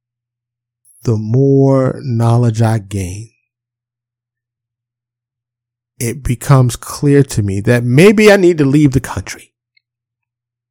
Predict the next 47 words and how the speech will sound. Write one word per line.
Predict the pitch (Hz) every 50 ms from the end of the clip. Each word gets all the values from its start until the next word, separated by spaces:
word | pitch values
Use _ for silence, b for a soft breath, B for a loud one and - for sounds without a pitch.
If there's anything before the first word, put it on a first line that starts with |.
| _ _ _ _ _ _ _ -
My | 107
wife | 110 123 131 131 - -
and | 123
I | 123 117 117
have | 113 104 104
been | 101 98
seriously | - - - 120 117 117 117 - 113
talking | - - 107 95 - - -
about | 101 98 90 - - -
that. | - - - -
But | 120
where | 131 160 196 190
do | 190
we | 180 175
go? | 160 - 147 - - - _ _ -
Where | 147 135
do | 131 123
we | 110
go? | 98 - - - _ _ _ _ _ _ _ _ _ _ _ _ _ -
And | 160 151 139
I | 131 143
don't | 156 160 147
have | 143 160 143
the | 135 147
means, | 139 131 135 127 113 107 101 101 - -
really, | 113 110 113 117
frankly. | 107 - 127 123 123 - - 135 139 143 - _ _ _ _ _ _ _ _
But | - - -
support | - - - - - 180 175 -
the | -
show, | - - - 160 165 160
<laughs> |
please. | - - - 175 185 - - - - B B B B B B B
Support | B - 208 - - 214 208 190 -
the | 156
show. | - - 147 135 123
I | 127
have | 131 123
a | 123
GoFundMe | 113 123 120 - - - 143 143 143 139 143 143 139 143 - _ -
link | - 135 135 139 127 -
out | 127 127 123 -
there | 135 131 127 127
in | 120
the | 117
show | - - - 139 123 120
notes. | 117 117 113 117 117 - - - -